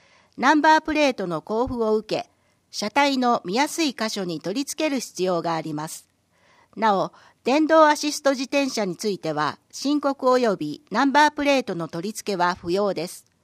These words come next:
申告及び交付場所、市税事務所、船場法人市税事務所及び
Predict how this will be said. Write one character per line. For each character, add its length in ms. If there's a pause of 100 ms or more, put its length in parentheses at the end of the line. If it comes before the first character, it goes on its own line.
(560)
申 280
告 420
及 260
び 220
交 240
付 120
場 180
所、 340 (500)
市 180
税 220
事 120
務 140
所、 320 (280)
船 300
場 160
法 220
人 240
市 160
税 200
事 140
務 140
所 300 (120)
及 280
び 220